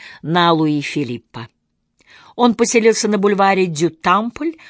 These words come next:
и соорудил при помощи двух членов Société des Droits de l'Homme адскую машину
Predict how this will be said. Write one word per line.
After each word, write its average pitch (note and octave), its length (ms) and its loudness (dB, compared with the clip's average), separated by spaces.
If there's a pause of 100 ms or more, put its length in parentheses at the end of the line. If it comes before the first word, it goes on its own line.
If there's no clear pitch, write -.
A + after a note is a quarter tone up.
(220)
и A3+ 140 -2
соорудил G#3 500 2
при F#3+ 160 -2
помощи F#3 500 -2
двух E3+ 520 -6
членов F3 720 -2 (340)
Société F3 1120 -2 (340)
des D3 260 2 (120)
Droits F3+ 480 2
de D#3 340 -2
l'Homme A#3+ 400 0 (720)
адскую F3+ 560 -2
машину G#3+ 600 -6